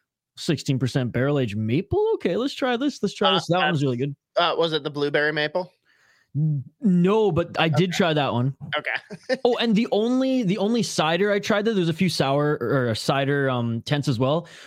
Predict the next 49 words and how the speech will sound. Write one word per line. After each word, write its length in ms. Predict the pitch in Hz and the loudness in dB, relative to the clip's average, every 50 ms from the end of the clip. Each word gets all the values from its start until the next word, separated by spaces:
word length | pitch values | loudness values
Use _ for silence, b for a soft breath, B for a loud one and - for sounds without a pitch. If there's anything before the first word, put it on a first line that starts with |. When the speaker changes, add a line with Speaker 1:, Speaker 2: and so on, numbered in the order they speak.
| B | B
Speaker 1:
was 220 | - 156 165 156 143 - | 0 0 0 0 0 0
a 120 | 160 160 | 0 0
blueberry 680 | 139 110 - - 147 151 180 202 180 208 208 196 170 | 0 0 0 0 2 2 4 2 2 2 2 2 0
pancake. 640 | - - - - 143 151 156 156 - - 110 92 - _ - - _ _ _ _ _ _ _ _ | 0 -2 -2 -2 0 0 0 0 0 -2 -2 -4 -6 _ -18 -20 _ _ _ _ _ _ _ _
And 240 | 135 151 170 175 170 | 0 0 0 2 0
they 60 | 170 | 2
had 140 | 156 170 165 | 2 2 0
also 220 | 165 156 170 170 | 0 0 0 0
a 20 | |
blueberry 400 | 143 113 147 147 139 156 151 139 | 2 2 2 2 2 2 2 2
muffin. 480 | 127 127 127 131 123 - - 98 92 98 - | 2 2 2 0 -2 -4 -6 -8 -6 -4 -2
Or 60 | 156 | -2
sorry, 160 | 147 202 185 | 0 0 0
maybe 140 | 170 208 214 | 0 0 0
it 20 | |
was 80 | 240 196 | 0 -2
just 140 | 165 170 160 | -2 -4 -2
a 40 | 120 | -2
blueberry 260 | 131 135 117 120 113 | -2 0 0 0 0
muffin. 260 | 117 113 104 123 120 | -2 -2 -4 -2 -2
Blueberry 220 | 113 135 135 131 | 0 0 0 0
pancake 340 | - - 120 120 104 - 113 | -2 -2 -4 -4 -2 -4 -4
was 80 | 110 - | -4 -4
probably 160 | - 110 104 | -6 -6 -6
somewhere 240 | - 110 101 95 92 | -6 -8 -8 -6 -6
else. 180 | 98 - - B B B B B B B B | -8 -10 -12 B B B B B B B B
Blueberry 260 | _ 123 113 123 120 113 | _ 0 2 2 2 2
maple 220 | 110 110 101 110 | 0 0 -2 -2
pancake. 280 | - - 113 110 113 113 | -2 -2 -2 0 0 0
But 40 | |
they 80 | 131 185 | 2 2
had 80 | 165 139 | 2 2
a 60 | 131 | 2
blueberry 340 | 110 180 202 190 220 220 208 | 2 2 2 2 2 2 2
muffin 560 | 180 165 165 165 156 - - 175 170 165 156 | 2 2 2 2 0 -2 -2 -2 0 0 0
cider. 640 | 160 - - 151 135 135 143 143 120 110 107 107 101 B B B - | -2 -2 -2 0 2 2 2 2 0 0 0 -2 -2 B B B -2
And 60 | 220 | 0
again, 220 | 214 190 139 98 b b b b b b - | 0 0 0 -2 b b b b b b -2
I 80 | - | 0
would 180 | 202 214 208 175 | 2 2 2 2
never, 300 | 185 180 165 151 175 165 | 2 0 2 2 0 2
like, 280 | 151 131 113 107 92 - _ _ - - - _ _ _ _ | 2 0 0 -2 -4 -6 _ _ -20 -20 -20 _ _ _ _
buy 240 | - 123 127 139 156 | 0 2 2 2 2
this, 240 | 170 196 208 202 - | 2 0 0 -2 -2
but 200 | - - 160 - - | 0 0 0 2 2
it 100 | 160 175 | 2 2
was 240 | 175 185 180 160 160 | 4 2 2 0 0
so 480 | - - - - - 170 156 196 208 | -4 -6 -4 -2 0 2 2 2 2
accurate 580 | 139 139 151 156 156 160 - - 131 98 - | 2 0 0 0 -2 -2 0 0 0 0 -2